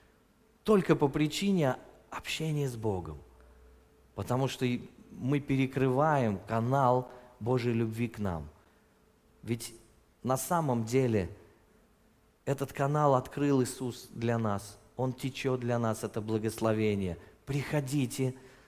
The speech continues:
в закрытую комнату и будьте с Богом. И ничего более важного в этой жизни нету для нас. Потому что только там Бог наполняет нас своей любовью. Во-первых, только там. Конечно, Он везде нас наполняет любовью, но там это как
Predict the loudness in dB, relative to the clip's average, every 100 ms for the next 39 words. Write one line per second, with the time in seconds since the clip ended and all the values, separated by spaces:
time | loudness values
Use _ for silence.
0 | -20 _ _ _ _ _ 0 2 4 4
1 | 4 2 0 2 2 4 0 0 0 4
2 | 4 4 -2 -2 2 4 4 0 0 2
3 | 2 2 0 2 6 6 6 6 6 4
4 | 4 2 2 0 0 0 0 -4 -2 -4
5 | -4 -4 -2 -4 -8 -10 -10 -10 -12 -18
6 | -20 -20 -20 -20 -20 -20 -6 4 4 4
7 | 0 4 6 6 4 4 8 10 10 6
8 | 4 6 2 6 6 6 2 2 0 2
9 | 2 4 4 2 2 4 4 4 2 0
10 | 4 4 6 2 -4 -8 -10 -10 -12 -18
11 | -20 -20 -20 -20 -2 2 4 4 4 4
12 | 4 2 6 6 8 4 2 2 4 4
13 | 4 4 0 6 6 6 4 0 2 6
14 | 8 6 2 2 0 -2